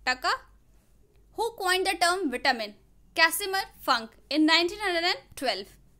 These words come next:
आशा app was launched by Haryana government। Chairman of ficky, उदय शंकर।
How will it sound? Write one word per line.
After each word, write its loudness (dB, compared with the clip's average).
आशा 2
app 2
was 0
launched -2
by 0
Haryana 2
government। -8
Chairman 2
of -8
ficky, -4
उदय 4
शंकर। -2